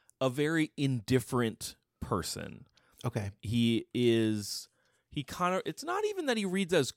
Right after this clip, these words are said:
Speaker 1: cold. He lives moment to moment. He enjoys a nice cigarette, enjoys having sex, enjoys a comedic film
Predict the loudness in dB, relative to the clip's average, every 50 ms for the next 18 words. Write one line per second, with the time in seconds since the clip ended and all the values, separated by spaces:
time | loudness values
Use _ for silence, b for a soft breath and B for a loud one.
0 | _ _ _ -10 -8 0 4 8 12 12 12 12 12 12 10 6 2 -2 -6 b
1 | b b b b b b b b b b _ -4 0 2 2 2 2 2 0 0
2 | -2 -4 -4 -2 -2 -2 0 -2 -2 -6 -6 -6 -4 -4 -2 2 4 4 4 6
3 | 4 4 2 2 0 -4 -10 -14 -14 _ _ _ _ _ _ -6 -6 -4 -2 0
4 | 2 4 4 4 2 2 0 0 0 -2 -4 -4 -4 -2 0 2 2 4 4 2
5 | 2 -2 _ _ _ _ _ _ _ _ _ _ _ _ -6 -6 -6 -6 -2 0
6 | 2 4 4 2 2 0 0 -2 -2 -2 -4 -6 -6 -4 -2 -2 -2 -4 -6 -10
7 | -12 -12 -12 -12 -16 -18 _ _ _ _ _ _ _ _ _ -6 -6 -6 -2 0
8 | 2 4 4 4 4 2 0 -2 -8 _ -8 -6 -6 -6 -8 _ _ _ -10 -8
9 | -6 -4 -2 -2 0 -2 -2 -4 -6 -6 0 2 4 6 6 6 4 2 0 -2